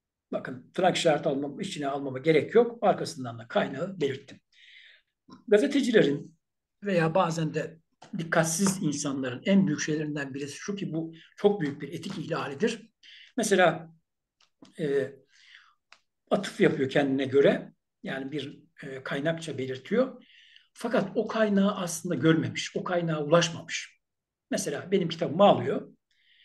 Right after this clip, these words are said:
Benim kitabımda, e, yer alan atese belgesini kaynak olarak belirtiyor. Hayır, belirtemezsin sen.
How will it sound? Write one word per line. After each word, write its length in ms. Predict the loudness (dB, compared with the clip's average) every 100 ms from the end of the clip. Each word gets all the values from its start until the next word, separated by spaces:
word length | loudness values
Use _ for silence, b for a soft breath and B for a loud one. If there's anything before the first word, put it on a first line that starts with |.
| b b b b 4
Benim 220 | 6 6
kitabımda, 800 | 2 2 2 0 0 -2 -2 -14 _
e, 60 | -6
yer 300 | -4 2 2
alan 200 | 4 2
atese 500 | 0 -4 -2 -2 0
belgesini 680 | 2 2 0 -2 -2 -2 -4 -14 _ _ _ _ _ _
kaynak 320 | -2 2 2
olarak 340 | 2 0 -2 -6
belirtiyor. 380 | -10 -6 0
Hayır, 160 | 0 0
belirtemezsin 580 | -6 -6 -8 -6 -8 -8
sen. 420 | -6 -6 -6 -12